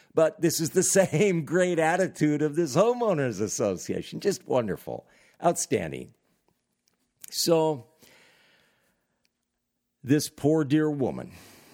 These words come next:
Cassandra Klein, a kindergarten teacher, she protected her dog, she saved her dog, she lost her life.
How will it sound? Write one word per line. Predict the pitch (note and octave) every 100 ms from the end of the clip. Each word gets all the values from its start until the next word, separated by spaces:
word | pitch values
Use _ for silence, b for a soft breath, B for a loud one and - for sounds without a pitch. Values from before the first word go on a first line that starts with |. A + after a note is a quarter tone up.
| b b b b b b b _ _ _ _ _ _ - - _
Cassandra | A#2 - B2+ A#2 A2+
Klein, | - A#2 F2+ A1 - _ _ _ _ _ _ _
a | -
kindergarten | - E3+ C#3+ F#2+ C#2+ B1 - B1
teacher, | - - - - _ _ _ _ _ _
she | - A#2+
protected | - G#2+ - C#3+ D3 - C#3+
her | B2+ C#3
dog, | A#2 D#2+ E2 D#2+ E2+ - _ _ _
she | - E2+
saved | - - C#3 B2+ A#2+ -
her | A2+
dog, | G2 D#2+ C#2+ C#2+ C#2+ - _ _ _ _ _
she | - F#2
lost | E2 F#2+ G2 - -
her | G#2+
life. | F2+ C2 G1+ - - -